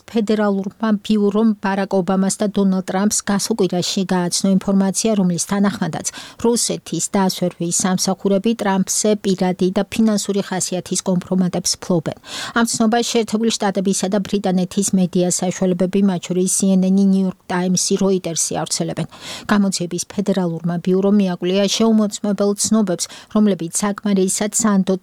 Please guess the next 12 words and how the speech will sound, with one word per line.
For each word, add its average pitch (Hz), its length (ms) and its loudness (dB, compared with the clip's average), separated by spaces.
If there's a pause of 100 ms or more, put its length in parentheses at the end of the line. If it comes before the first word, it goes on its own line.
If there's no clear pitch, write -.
მიიჩნია 185 480 0
საიმისოდ, 190 560 2
რომ 226 160 2 (320)
ისინი 220 320 2
შეხვედრის 190 720 -2
დროს 196 220 2
დაესახელებინა 175 880 0 (240)
და 226 160 0
ახლა, 220 240 -2
როგორც 180 320 0
იუწყებიან, 180 560 0
მათ 185 140 -2